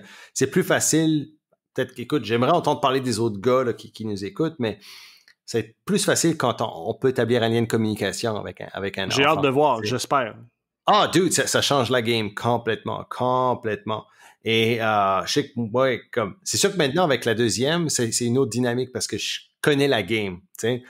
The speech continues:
Speaker 1: Mais la première, tu le figure out, c'est comme, « OK, ben pourquoi je, je suis comme toi, là, moi, les guigui gougou pis les affaires, j'étais pas comme, tu sais, pas nécessairement là-dedans. Moi, je donnais mon affection <laughs> différemment, mais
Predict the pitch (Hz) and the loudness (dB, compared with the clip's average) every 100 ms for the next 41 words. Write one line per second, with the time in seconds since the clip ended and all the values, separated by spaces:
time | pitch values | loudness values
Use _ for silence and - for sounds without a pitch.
0 | - 123 131 - 147 196 220 139 - 143 | -6 0 2 2 2 4 2 0 0 0
1 | 120 165 151 - 110 92 - - 160 107 | 2 2 0 -8 -8 -10 -10 -8 -8 -8
2 | - - 214 - - _ - - 143 120 | -8 -2 -2 -2 -10 _ -8 -2 0 2
3 | 156 131 107 131 120 - - 113 113 131 | 2 2 2 2 0 -4 -12 -10 -8 -6
4 | 120 127 151 120 107 135 160 - - 107 | -4 -2 0 0 0 0 -2 -2 -6 -8
5 | - 123 120 113 98 90 _ _ _ - | -4 -4 -2 -4 -6 -10 _ _ _ -6
6 | 131 139 135 _ _ _ _ - 139 135 | -4 -4 -10 _ _ _ _ -2 0 2
7 | - 117 139 127 131 123 101 190 135 120 | 2 0 0 0 2 2 2 2 2 0
8 | - 120 127 127 123 117 - 123 - - | 2 2 2 2 0 0 0 0 -2 -2
9 | 175 117 135 151 | -2 -2 -2 -2